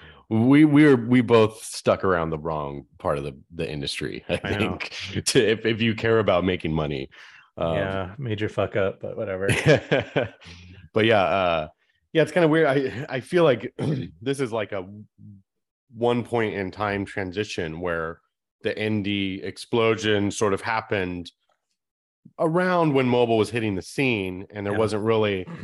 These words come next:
Speaker 1: a universal engine, and there was a bunch of stuff made in, like, Flash and some other weird, like, programming languages that, um, just required a lot of, like, work if you wanted to keep them maintained or, like, put on,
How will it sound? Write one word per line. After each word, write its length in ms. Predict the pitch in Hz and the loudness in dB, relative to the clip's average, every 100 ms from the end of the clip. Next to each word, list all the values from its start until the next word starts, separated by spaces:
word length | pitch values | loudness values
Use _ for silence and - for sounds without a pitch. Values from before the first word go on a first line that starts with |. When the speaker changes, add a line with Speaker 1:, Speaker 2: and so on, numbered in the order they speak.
| - - | -14 -10
Speaker 1:
a 60 | |
universal 520 | 98 101 95 98 101 | -4 -4 -2 -4 -6
engine, 440 | 98 104 101 101 98 | -6 -6 -4 -4 -6
and 80 | 90 | -8
there 60 | |
was 80 | 85 | -10
a 40 | 87 | -8
bunch 200 | 98 98 | -8 -8
of 80 | |
stuff 240 | - 104 92 | -8 -6 -6
made 260 | 98 92 87 | -6 -6 -6
in, 140 | 87 90 | -10 -12
like, 200 | 85 - | -14 -14
Flash 680 | - 107 95 95 95 - | -2 0 0 -4 -8 -10
and 240 | 95 85 80 _ _ _ | -12 -14 -16 _ _ _
some 180 | - 110 | -8 -4
other 160 | 104 101 | -2 -2
weird, 320 | 92 98 95 | -4 -4 -4
like, 200 | 95 90 | -4 -6
programming 420 | - 107 104 92 90 | -4 -4 -4 -6 -8
languages 500 | 87 90 82 85 - | -10 -10 -10 -12 -8
that, 300 | 92 85 92 | -10 -10 -10
um, 400 | 90 87 82 80 _ _ _ _ | -12 -10 -14 -16 _ _ _ _
just 160 | 101 101 | -10 -6
required 320 | 92 110 95 | -2 0 0
a 40 | |
lot 140 | 90 87 | -2 -6
of, 80 | |
like, 180 | 85 80 | -8 -12
work 440 | 90 101 107 90 - | -6 0 0 0 -8
if 80 | 101 | -8
you 80 | |
wanted 180 | 92 87 | -6 -6
to 60 | 80 | -8
keep 200 | - 78 | -12 -10
them 120 | 87 | -10
maintained 600 | 82 82 - 90 82 80 - _ _ _ - | -10 -12 -8 -8 -8 -12 -18 _ _ _ -6
or, 140 | 90 | -4
like, 200 | 85 78 _ _ - - - | -4 -6 _ _ -20 -20 -4
put 140 | 117 | 0
on, 160 | 95 | 0